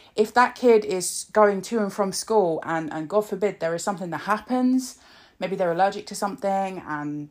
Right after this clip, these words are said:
you know, something goes wrong there, or they have a medical condition, that phone is gonna contain the details for their family, for what medical conditions they may have. <laughs> That shit's important, actually.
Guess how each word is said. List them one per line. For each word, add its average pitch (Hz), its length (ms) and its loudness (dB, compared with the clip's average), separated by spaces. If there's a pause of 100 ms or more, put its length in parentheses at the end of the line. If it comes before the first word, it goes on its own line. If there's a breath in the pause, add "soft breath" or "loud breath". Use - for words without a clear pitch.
you 170 100 -12
know, 151 140 -6
something 170 240 -8
goes 156 180 -6
wrong 160 240 -4
there, 202 380 2
or 170 220 -2
they 170 100 -4
have 151 180 -10
a 165 60 -10
medical 208 360 -2
condition, 208 720 0 (600 loud breath)
that 254 240 2
phone 269 520 8
is 208 220 2
gonna 220 220 0
contain 220 500 -2
the 202 60 0
details 208 540 0
for 180 500 -2
their 160 160 -2
family, 240 680 4 (560 soft breath)
for 175 500 0
what 185 240 2
medical 208 320 0
conditions 208 400 -4
they 196 120 -2
may 170 180 -2
have. 262 760 2 (1600)
<laughs> 269 360 2 (840 loud breath)
That 277 200 6
shit's - 260 0
important, 302 600 6
actually. 202 760 4